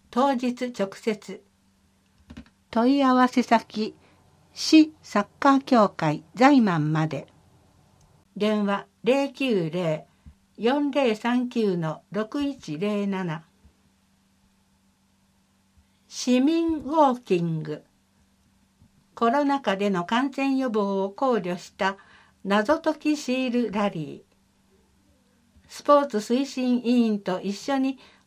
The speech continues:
子どもから大人まで楽しめる運動体験型ウォーキングを行います。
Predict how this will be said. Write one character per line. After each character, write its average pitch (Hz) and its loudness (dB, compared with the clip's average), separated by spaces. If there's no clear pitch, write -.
子 202 0
ど 240 2
も 240 4
か 226 -2
ら 220 -2
大 240 -2
人 302 0
ま 285 -2
で 233 -2
楽 233 -2
し 254 -8
め 254 -2
る 214 -2
運 254 0
動 262 -2
体 247 -2
験 240 2
型 233 -4
ウ - 0
ォ 254 0
ー 247 -12
キ 190 -6
ン 185 -2
グ 165 -2
を 156 -4
行 190 -4
い 185 -6
ま 180 -8
す。 - -20